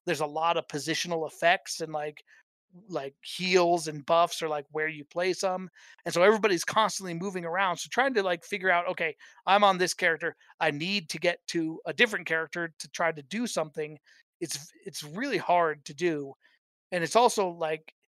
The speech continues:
it's di-, like, it feels like sometimes, like, the fact that it lets you cycle through all your characters, it wants to let you micromanage your team,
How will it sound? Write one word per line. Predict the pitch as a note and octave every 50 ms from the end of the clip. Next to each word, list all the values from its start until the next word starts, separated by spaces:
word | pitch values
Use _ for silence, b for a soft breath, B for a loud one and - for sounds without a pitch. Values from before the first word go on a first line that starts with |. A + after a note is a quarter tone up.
| _ _ _ _ _ _ _ _ _ _ _ -
it's | F#3 C#3 - -
di-, | - F#3 A3+ - -
like, | F3+ F3 F#3 -
it | G3+ D#3 -
feels | - - A3 B3+ C#4+ C4+ A3+ G3+
like | G#3 F#3 E3+ -
sometimes, | G3 F#3 F3+ F3+ F3 D#3+ F3+
like, | E3+ E3 - _ _ _ _
the | E3 D#3 D3+
fact | - - F#3+ F#3+ E3+ D#3
that | E3+ D#3
it | D#3 D3+
lets | D#3 D#3 D#3+ D#3 -
you | E3+ D#3
cycle | - - E3 D#3+ D#3 D#3+ D3+
through | D3 D#3+ D#3+
all | D#3+ D#3+
your | D3+ D3 -
characters, | - D3+ E3 F3 E3+ A#3 A#3 G3+ E3+
it | E3+ E3 D3+
wants | D#3 D#3 E3 D#3 -
to | - F3
let | D#3+ D#3+ E3 -
you | F#3+ D#3+ C#3+
micromanage | C#3 C3 C3 D3+ D3+ - - F3+ E3 E3 D#3+ D#3+ E3 E3+ E3+ E3 D3+ - - - - _ _ _ _ _ _ _ _ _ _ -
your | E3 D3+ C#3+ C#3 - _ -
team, | - F#3+ A3+ B3+ C#4 D4+ D#4+ E4+